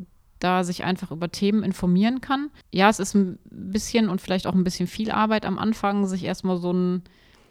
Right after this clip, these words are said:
zu orientieren, einen Grundstock, ähm, an Menschen aufzubauen, von denen man hilfreiche Informationen erwarten kann, sage ich mal so, mit denen man in Austausch gehen kann.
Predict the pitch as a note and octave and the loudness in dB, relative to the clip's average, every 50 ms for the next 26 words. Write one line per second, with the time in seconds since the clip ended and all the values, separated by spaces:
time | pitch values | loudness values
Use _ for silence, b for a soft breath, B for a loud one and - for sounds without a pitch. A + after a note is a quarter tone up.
0 | b b - - F3 E3+ F#3+ F#3 F#3 F#3 F#3 - - A#3 A#3 A3 G#3+ G#3 G3+ G3+ | b b -12 -4 0 0 2 2 2 2 0 0 0 0 0 2 2 2 2 0
1 | G3+ G3+ G3+ G3+ G#3 - - - - F#3 F3+ E3+ - - G#3 G3+ - - - - | 0 0 -2 -4 -6 -10 -12 -4 -2 -2 -2 -2 2 2 2 2 2 -2 -4 -4
2 | F#3+ F#3+ - - - - - - - E3+ F3 F3 F3 F3 F3 F3 F3 F3 E3+ - | -4 -4 -6 -12 -18 -20 -16 -10 -6 -2 -2 0 0 0 0 0 -2 -4 -6 -8
3 | - - F#3 F3+ F#3 F#3+ F#3+ - F3+ F3 E3 E3+ - - F3+ E3+ F3 F3 F3+ F3 | -6 -4 -2 -2 0 -2 -2 -4 -4 -4 -4 -6 -6 -8 -6 -4 -2 -2 0 0
4 | F3+ F3+ F3+ E3+ E3 - - F#3 F3 F3+ E3+ F3+ F3+ F#3 F3+ F3 E3+ F3 F3 E3+ | 0 -2 -2 -4 -6 -6 -2 0 0 2 2 2 2 2 2 2 2 2 2 0
5 | E3 - - E3+ E3+ A3 - - F#3 F#3 - E3 E3+ E3+ F3 F3+ F3 - - C4+ | -2 -2 -2 0 0 0 2 0 -2 0 0 0 -2 0 0 -2 -2 2 2 2
6 | C#4+ A#3 A3+ A3 A3+ A3+ A#3+ - A#3 A3 - A3+ G#3+ G#3+ G3+ G3+ G3+ G3+ G3 - | 4 4 4 4 6 6 6 6 2 0 2 2 2 2 2 2 0 -2 -2 0
7 | G3 G3 F#3 G3 G3 G3 F#3+ F3 F3+ F3+ F3+ F3+ E3+ D#3 E3+ F3+ - G#3+ A3 - | 0 0 2 2 2 2 2 2 0 0 0 0 0 -2 -2 -2 -2 -2 -4 -4
8 | - F#3+ F#3+ - - F#3 F#3+ F#3 F3+ - G3 F#3 F#3 | -6 -6 -8 -6 -6 -4 -4 -4 -2 -4 -4 -4 -4